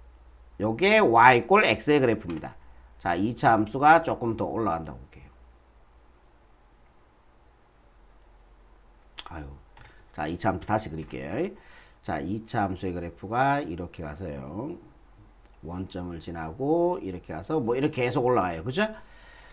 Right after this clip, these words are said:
자, 요 그래프가 Y 꼴 X 그래프고요. 자, 요 그래프가 Y 꼴 X제곱이거든.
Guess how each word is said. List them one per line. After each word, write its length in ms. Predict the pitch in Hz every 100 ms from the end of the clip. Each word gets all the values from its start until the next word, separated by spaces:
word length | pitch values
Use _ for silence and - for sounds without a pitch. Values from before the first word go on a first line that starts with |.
| -
자, 220 | - 156
요 120 | 160 262
그래프가 800 | 370 349 254 143 127 156 104 82
Y 360 | 104 160 202 202
꼴 160 | 190
X 320 | 104 101 -
그래프고요. 720 | 160 170 160 127 117 165 220 -
자, 240 | 147 98
요 140 | 127
그래프가 400 | 190 226 220 160
Y 300 | 117 127 160
꼴 120 | 156 120
X제곱이거든. 960 | 82 - 131 156 160 107 104 196 -